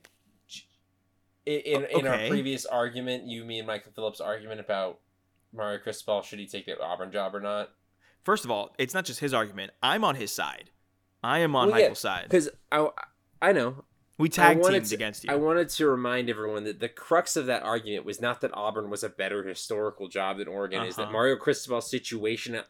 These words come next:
Speaker 1: at Oregon right now
Speaker 2: Mm-hmm.
Speaker 1: is better than what you'd be walking into at Auburn.
Speaker 2: I get it. I get
Speaker 1: And
Speaker 2: it.
Speaker 1: he, he seemed to agree.
Speaker 2: He s-, he did
Speaker 1: Auburn
Speaker 2: seem to agree.
Speaker 1: completely bungling that head coaching search probably helped.
Speaker 2: I was gonna
Speaker 1: But
Speaker 2: say, I think, I think it's more indicative of what's happening at Auburn right now,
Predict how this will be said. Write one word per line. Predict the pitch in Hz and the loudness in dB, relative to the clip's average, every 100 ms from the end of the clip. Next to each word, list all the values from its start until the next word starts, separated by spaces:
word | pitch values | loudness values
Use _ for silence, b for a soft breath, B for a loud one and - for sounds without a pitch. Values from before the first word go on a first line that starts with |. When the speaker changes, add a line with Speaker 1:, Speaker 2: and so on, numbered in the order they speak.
| _ | _
Speaker 1:
at | 120 - | -8 -4
Oregon | 110 107 101 | -4 -2 -4
right | 92 92 110 101 | -4 -2 -2 -2
now | 107 101 82 98 - _ 131 | -4 -4 -4 -10 -18 _ -12
Speaker 2:
Mm-hmm. | 135 120 | -8 -6
Speaker 1:
is | 107 95 | -6 -2
better | 113 113 110 | 0 2 0
than | 110 | 0
what | 107 92 | -2 -6
you'd | 101 | -8
be | 101 | -6
walking | 92 92 87 92 | -6 -6 -8 -10
into | 90 82 87 | -12 -10 -10
at | 85 | -10
Auburn. | 82 87 80 - | -10 -14 -12 -8
Speaker 2:
I | 233 | -6
get | 277 285 | -4 -4
it. | 294 285 - | -4 -10 -6
I | 190 | -4
get | 165 | 0
Speaker 1:
And | 147 | 0
Speaker 2:
it. | 131 | 0
Speaker 1:
he, | 143 160 165 _ | 0 0 -4 _
he | - 170 190 | -4 -2 0
seemed | - 202 185 | 0 2 0
to | - 170 | 0 0
agree. | 151 135 117 - _ _ | 2 0 -2 -2 _ _
Speaker 2:
He | 147 160 | 2 2
s-, | - | 4
he | 156 160 | 4 6
did | 127 | 6
Speaker 1:
Auburn | 143 | 6
Speaker 2:
seem | 147 147 | 6 6
to | 139 202 | 4 -2
agree. | 135 113 | -2 -4
Speaker 1:
completely | 127 147 151 156 | -2 0 2 2
bungling | 139 131 131 135 135 135 | 2 2 2 2 2 0
that | 127 120 | -2 -2
head | 123 | -2
coaching | - 131 139 | 0 0 -2
search | 131 160 156 - - _ _ | -6 -4 -4 -8 -20 _ _
probably | 107 120 127 139 | -6 -2 0 2
helped. | 127 95 - - B B | 2 0 -8 -20 B B
Speaker 2:
I | 139 | 2
was | 170 | 4
gonna | 135 131 | 4 4
Speaker 1:
But | |
Speaker 2:
say, | 120 113 | 6 4
I | |
think, | - 165 139 | 2 -2 2
I | 139 | 2
think | 165 | 2
it's | 175 175 | -4 0
more | 165 | 2
indicative | 151 127 117 113 107 98 | 2 0 -2 -2 -2 -2
of | 110 104 101 98 | -2 -2 -4 -10
what's | 110 117 - | -8 -6 -6
happening | - 120 - 113 107 | -2 0 0 -4 -4
at | 101 | -4
Auburn | 107 104 110 107 | -4 -4 -4 -6
right | 104 101 | -6 -8
now, | 95 98 104 127 | -8 -6 -4 -4